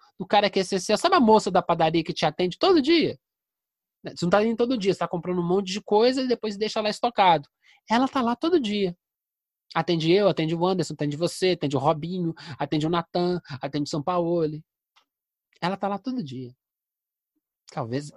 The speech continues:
ela merecia um afago do Cruzeiro, do Atlético, porque todo mundo é cruzeirense, atleticano,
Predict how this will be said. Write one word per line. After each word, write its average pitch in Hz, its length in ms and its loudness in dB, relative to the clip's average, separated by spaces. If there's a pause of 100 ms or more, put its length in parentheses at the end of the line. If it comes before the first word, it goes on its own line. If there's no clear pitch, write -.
ela 185 280 2
merecia 156 640 0 (440)
um 147 200 -4
afago 135 440 2
do 127 100 -6
Cruzeiro, 143 540 -4
do 123 120 -6
Atlético, 135 600 -6
porque 143 180 -8
todo 233 240 0
mundo 202 220 -2
é 139 160 2
cruzeirense, 208 600 -6
atleticano, 165 760 -8